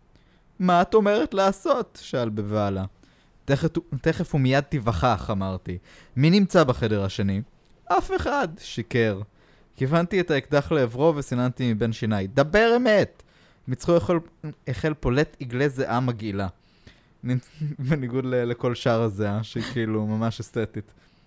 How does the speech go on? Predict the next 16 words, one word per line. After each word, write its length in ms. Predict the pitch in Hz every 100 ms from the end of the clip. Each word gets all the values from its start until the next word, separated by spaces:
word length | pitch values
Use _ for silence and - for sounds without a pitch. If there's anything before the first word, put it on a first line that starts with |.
| _ _ _ _ _ _ -
"נמצאים 520 | 127 160 165 165 165 -
שניים 460 | - 160 175 185
מן 100 | 185
החיילים 460 | 165 156 143 143 143
ש-, 80 | - _ 131 131 - - -
מצרוך 260 | 117 120 110
על 60 |
פועל 240 | 98 117 110
תגלי 300 | 104 104 101
זיעה 220 | 107 104
מגעילה, 360 | 101 101 143 185
נמצאים 400 | 123 - 135 139
שניים 300 | 139 131 127
מן 100 | 113
החיילים 400 | - 107 120 117
שלי" 260 | - 90